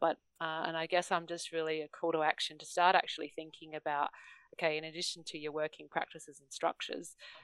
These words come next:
how might gender, um, come into it? Likewise, you know, having pre-, precarious employment contracts, that's a real risk factor for bullying. You know, creates that dependency there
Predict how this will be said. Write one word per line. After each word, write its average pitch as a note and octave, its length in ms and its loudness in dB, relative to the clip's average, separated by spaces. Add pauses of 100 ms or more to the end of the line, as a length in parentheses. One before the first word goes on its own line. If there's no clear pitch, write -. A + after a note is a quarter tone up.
(140)
how F#3 240 10
might E3+ 280 4
gender, D3+ 420 -6 (200)
um, D3+ 200 -8 (500)
come D#3+ 160 -6
into D#3+ 280 -6
it? - 120 -2
Likewise, F3+ 600 8
you E3+ 100 -8
know, D#3+ 80 -4
having E3+ 300 6
pre-, E3 160 -10 (140)
precarious D#3+ 520 2
employment D#3 480 -6
contracts, - 680 -14 (320)
that's - 160 6
a F#3+ 60 4
real E3 160 2
risk D#3 260 -4
factor - 320 -4
for D#3 100 -6
bullying. D3+ 400 -8
You C#3+ 80 -14
know, D3 100 -10 (300)
creates - 400 -8
that - 140 -8
dependency D#3+ 720 -8
there E3+ 240 -6